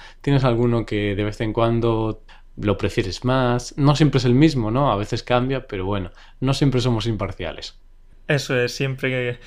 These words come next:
Speaker 2: tienes ahí a un favorito, como por ejemplo, como has dicho, el padre que le da un, más dinero a, a uno de los hijos o,
Speaker 1: Claro.
Speaker 2: o alguna, algún tipo de ventaja, pero es verdad que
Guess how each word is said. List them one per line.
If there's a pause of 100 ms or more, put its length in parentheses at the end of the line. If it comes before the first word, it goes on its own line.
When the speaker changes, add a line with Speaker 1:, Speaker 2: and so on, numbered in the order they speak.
(180)
Speaker 2:
tienes
ahí
a
un
favorito,
como
por
ejemplo,
como
has
dicho,
el
padre
que
le
da
un,
más
dinero
a,
a
uno
de
los
hijos
o,
Speaker 1:
Claro. (100)
Speaker 2:
o (260)
alguna,
algún
tipo
de
ventaja,
pero
es
verdad (640)
que